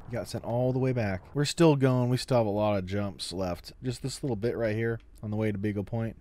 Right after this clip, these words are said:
This is a hundred and seven jumps. And this is again where we started. Heavy Battle asks, "I got a question that I've always wanted to ask passionate E D explorers. And please don't take this the wrong way. I'm not trying to be hostile or arrogant in any way.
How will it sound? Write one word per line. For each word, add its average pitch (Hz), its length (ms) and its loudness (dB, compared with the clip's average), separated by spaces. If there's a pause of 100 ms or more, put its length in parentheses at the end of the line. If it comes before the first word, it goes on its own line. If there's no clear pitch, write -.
This 135 140 -6
is 110 100 0
a 107 40 2
hundred 110 200 -2
and 95 100 -6
seven 92 260 -2
jumps. 90 480 -6
And 107 80 -10
this 107 160 -6
is 104 100 -4
again 107 260 -2
where 101 100 -4
we 98 120 -4
started. 98 480 -2 (100)
Heavy 220 260 4
Battle 147 380 6
asks, 104 680 0
"I 180 120 4
got 247 160 6
a 208 60 2
question 156 500 4
that 123 120 4
I've 123 140 4
always 170 320 6
wanted 147 220 -2
to 135 120 -2
ask 123 380 0 (100)
passionate 147 560 0
E 131 160 2
D 117 180 4
explorers. 104 800 -2
And 120 140 0
please 214 220 2
don't 165 180 0
take 147 180 2
this 151 180 -4
the 127 120 0
wrong 117 300 0
way. 90 260 -4
I'm 120 60 -2
not 165 160 0
trying 160 260 2
to 139 60 0
be 131 120 2
hostile 117 460 -2
or 110 180 0
arrogant 110 420 0
in 104 80 -6
any 110 160 -2
way. 107 340 -6